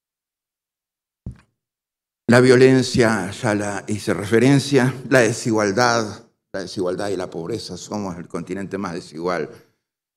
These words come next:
de todos. O sea, eso es inadmisible por donde se lo mire. O sea, eso es, eh, una puñalada clavada a la democracia en todo sentido. Inadmisible, inadmisible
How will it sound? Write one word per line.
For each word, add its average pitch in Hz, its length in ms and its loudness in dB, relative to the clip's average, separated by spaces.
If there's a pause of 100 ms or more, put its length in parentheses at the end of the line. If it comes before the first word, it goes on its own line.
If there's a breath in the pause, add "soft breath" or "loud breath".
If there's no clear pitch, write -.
(400)
de 85 100 -4
todos. 80 680 -6
O - 60 -20
sea, 101 320 -4
eso 110 300 -4
es 98 360 -8
inadmisible 87 1000 -4
por 85 180 -8
donde 90 220 -10
se 85 160 -8
lo 80 100 -4
mire. 78 320 -10 (260)
O - 60 -20
sea, 87 460 -6 (360 loud breath)
eso 113 440 2
es, 104 300 -2
eh, 90 300 -2
una 104 380 -4
puñalada 101 580 -2
clavada 92 760 0
a - 20 -6
la 90 160 -4
democracia 95 720 -4
en 82 240 -8
todo 98 300 0
sentido. 78 560 -14 (500)
Inadmisible, 101 880 -2
inadmisible 90 800 -6